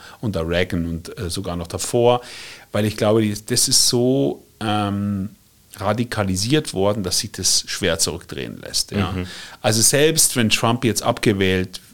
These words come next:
Speaker 1: also nehmen wir mal an, Trump würde Präsidentschaftskandidaten, würde wieder verlieren. Ich glaube, das würde schon eine Debatte bei den Republikanern in Gang setzen über die Frage, war das wirklich sozusagen der richtige Weg für uns?
Speaker 2: Ja.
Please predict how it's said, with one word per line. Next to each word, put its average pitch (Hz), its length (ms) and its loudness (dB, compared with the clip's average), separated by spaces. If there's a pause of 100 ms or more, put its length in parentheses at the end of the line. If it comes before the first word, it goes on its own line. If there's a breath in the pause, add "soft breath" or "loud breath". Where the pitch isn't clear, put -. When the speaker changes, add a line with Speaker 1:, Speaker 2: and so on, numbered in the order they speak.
(320)
Speaker 1:
also 101 180 0
nehmen 110 300 0
wir 113 60 4
mal 101 160 2
an, 104 120 2
Trump 101 460 -2
würde 95 340 0
Präsidentschaftskandidaten, 95 1300 0
würde 87 240 -4
wieder 117 240 2
verlieren. 98 520 -2 (440 loud breath)
Ich - 60 -16
glaube, 110 280 4
das - 320 0
würde 127 240 4
schon 123 540 4 (220)
eine 98 140 0
Debatte 107 460 2
bei 110 100 4
den 101 140 0
Republikanern 98 880 -4
in 98 180 -6
Gang 98 320 2
setzen 95 460 2
über 90 200 -6
die 87 120 -4
Frage, 95 720 -2 (340 loud breath)
war 98 200 2
das 113 200 0
wirklich 110 340 -4
sozusagen 101 360 -2
der 92 100 0
richtige 98 380 -2
Weg 120 180 -2
für 131 140 0
uns? 170 480 -4
Speaker 2:
Ja. 95 160 -2